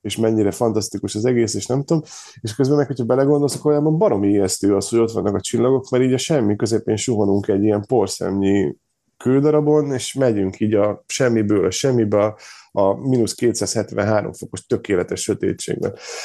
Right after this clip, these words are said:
Tehát, hogy ha, ha így nézed a csillagokat, akkor hirtelen nem annyira romantikus az a nyári este.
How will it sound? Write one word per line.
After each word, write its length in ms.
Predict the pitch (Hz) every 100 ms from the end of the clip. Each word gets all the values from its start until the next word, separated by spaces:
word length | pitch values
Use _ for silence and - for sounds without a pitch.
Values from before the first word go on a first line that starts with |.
| -
Tehát, 220 | - 113
hogy 200 | - 131
ha, 340 | 123 139 131 117
ha 140 | 135
így 140 | 170 156
nézed 240 | 139 123
a 80 | 107
csillagokat, 500 | - 131 151 160 156
akkor 200 | 151 160
hirtelen 360 | 160 120 131
nem 160 | 131 113
annyira 220 | 95 98
romantikus 520 | 92 95 90 92 104
az 100 | 101
a 60 | 98
nyári 360 | 98 95 - -
este. 400 | 107 - -